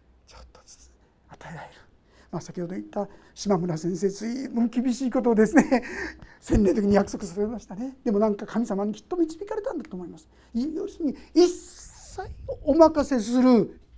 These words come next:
一切お任せする、そういう決断がそこにあったんだと思いますね。その時に不思議なその力が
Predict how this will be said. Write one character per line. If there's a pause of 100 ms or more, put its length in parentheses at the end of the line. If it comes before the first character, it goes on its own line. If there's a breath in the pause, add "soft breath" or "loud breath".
(480)
一
切 (200)
お
任
せ
す
る、 (200 loud breath)
そ
う
い
う
決
断
が (140 soft breath)
そ
こ
に
あ
っ
た
ん
だ
と
思
い
ま
す
ね。 (880)
そ
の
時
に (360)
不 (200)
思
議
な
そ
の
力
が